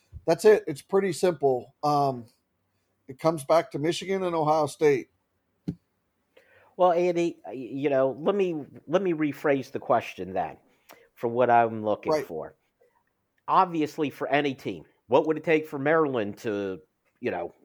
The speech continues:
Speaker 2: make the playoffs, win all their games? That's, that's the
Speaker 1: Right.
Speaker 2: answer for anybody. What do they have to do on the field? What h-,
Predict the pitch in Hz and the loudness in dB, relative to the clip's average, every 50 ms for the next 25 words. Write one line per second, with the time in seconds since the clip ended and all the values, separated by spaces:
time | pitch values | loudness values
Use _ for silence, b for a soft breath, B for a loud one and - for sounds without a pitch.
0 | _ - 113 120 120 101 - 123 - - 131 101 85 64 - - - 87 90 110 | _ -10 -2 -2 -2 -2 -2 -10 -4 -2 -2 -2 -2 -4 -12 -18 -14 -6 -4 -2
1 | 113 123 127 131 123 139 131 139 170 151 117 92 90 82 - _ _ _ 101 131 | 0 0 0 0 0 0 2 2 2 2 2 -2 -8 -14 -20 _ _ _ -4 -2
2 | 135 151 147 - - _ - 135 131 123 - - 147 151 156 135 127 - - 117 | -2 -2 -2 -6 -14 _ -2 -2 -2 -2 -4 -4 -2 -2 0 -2 -4 -6 -10 -14
3 | 107 - - 123 117 139 151 - 135 113 - 101 90 87 82 78 - b b b | -14 -8 -6 -4 -4 -4 -4 -6 -10 -4 -4 -2 -2 -2 -6 -10 -12 b b b
4 | b b b b b b b - 226 285 311 294 277 262 240 202 208 190 185 - | b b b b b b b -6 -4 -4 -4 0 0 0 0 0 -2 -4 -4 -6
5 | - - 147 139 151 151 156 147 143 139 135 127 113 - - - - - 160 151 | -6 -14 -10 -4 -2 -2 -2 0 0 -2 -2 -4 -8 -10 -12 -20 -10 -8 -6 -2
6 | 135 113 95 92 92 98 123 170 208 220 - - - 156 | 0 0 0 -2 -4 -6 0 2 2 2 2 0 -12 -14